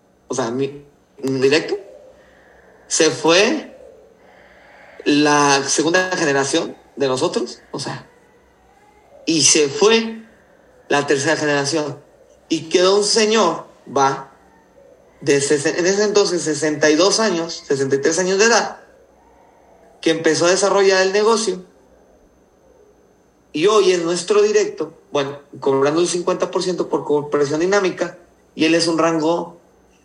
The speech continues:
esmeralda. El mes pasado él estuvo a punto de calific-, de recalificar su esmeralda.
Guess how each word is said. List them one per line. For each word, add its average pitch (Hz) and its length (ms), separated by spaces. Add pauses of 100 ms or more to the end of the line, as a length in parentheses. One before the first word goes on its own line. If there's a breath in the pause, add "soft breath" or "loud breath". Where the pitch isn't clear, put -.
(140)
esmeralda. 143 840 (1080)
El 147 260
mes 185 180
pasado 185 600
él 180 100
estuvo 175 280
a - 100
punto 175 240
de 170 100
calific-, 131 400
de 139 120
recalificar 135 600
su 151 120
esmeralda. 135 560